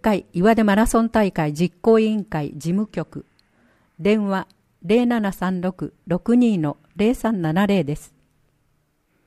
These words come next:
岩出マラソン大会のお知らせでした。最後に、平成二十三年十一月末現在の岩出市の人口と世帯数をお知らせします。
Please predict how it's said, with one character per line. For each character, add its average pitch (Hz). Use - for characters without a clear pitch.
岩 247
出 180
マ 170
ラ 220
ソ 240
ン 240
大 233
会 185
の 151
お 156
知 -
ら 190
せ 180
で 175
し -
た。 -
最 269
後 190
に、 151
平 247
成 254
二 254
十 190
三 180
年 160
十 233
一 247
月 254
末 233
現 208
在 151
の 139
岩 208
出 247
市 -
の 156
人 202
口 196
と 190
世 -
帯 240
数 -
を 156
お 156
知 -
ら 175
せ 160
し 156
ま 151
す。 -